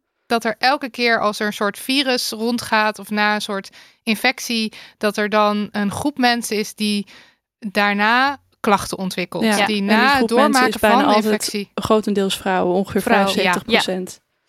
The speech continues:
Speaker 1: Ja.
Speaker 2: En
Speaker 3: Ja.
Speaker 2: het
Speaker 3: En
Speaker 2: kan tot vijf jaar duren of langer voordat er een diagnose wordt gesteld. En dat is gewoon
Speaker 3: Precies.
Speaker 2: heel erg, ja, schadelijk. Want hoe eerder je ingrijpt, dat is wel bekend bij C V S bijvoorbeeld,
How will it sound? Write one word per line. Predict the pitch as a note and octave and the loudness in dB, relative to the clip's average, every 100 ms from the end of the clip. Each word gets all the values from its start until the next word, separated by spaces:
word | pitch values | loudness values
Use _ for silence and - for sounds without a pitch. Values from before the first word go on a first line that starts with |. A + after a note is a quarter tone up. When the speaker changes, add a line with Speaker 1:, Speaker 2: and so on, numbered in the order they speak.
| _ - | _ -8
Speaker 1:
Ja. | - G3+ | -2 2
Speaker 2:
En | G#3 | 2
Speaker 3:
Ja. | |
Speaker 2:
het | G3+ G#3+ G3 | 2 -2 0
Speaker 3:
En | - | 2
Speaker 2:
kan | G3 G3 | 2 0
tot | G3 G3 | -2 -2
vijf | - G3+ G3+ | 2 2 2
jaar | G#3 F#3+ | 0 2
duren | G3+ G3 | 2 2
of | F#3+ | 2
langer | F#3+ F#3+ F#3+ | 2 2 0
voordat | - F#3+ F3+ | 0 0 0
er | |
een | G3+ | 0
diagnose | G3+ G3 F#3+ F#3+ | 0 2 0 2
wordt | F#3 F#3 | 0 -2
gesteld. | - - - - - | -2 -2 0 0 -2
En | - F#3+ | -2 0
dat | F#3 | 0
is | - | -2
gewoon | - G3 F#3 - _ | 0 0 0 -2 _
Speaker 3:
Precies. | - G#3 G3 | -8 0 2
Speaker 2:
heel | G#3 G3 | 4 2
erg, | F#3 F#3+ - - | 0 -4 -10 -8
ja, | G3+ F#3 | -4 -2
schadelijk. | F3+ - A#3+ B3+ F#3 G3+ | 0 2 2 0 -4 -2
Want | G3+ F#3 - | 0 0 -2
hoe | G#3 - | -2 0
eerder | A3+ A#3 G3+ | 2 4 2
je | |
ingrijpt, | - A3 - F#3 F3 | 2 0 0 0 2
dat | G3+ | 0
is | G3+ | 2
wel | F#3 G3+ | 2 2
bekend | G#3 - G3+ | 0 -4 -6
bij | G3 G3+ G3 | -4 -4 -4
C | F#3+ G3+ F#3+ | -4 -6 -4
V | G3 F#3+ | -4 -6
S | |
bijvoorbeeld, | G3 - G3 G3 G#3+ B3+ | -6 -2 0 0 0 -2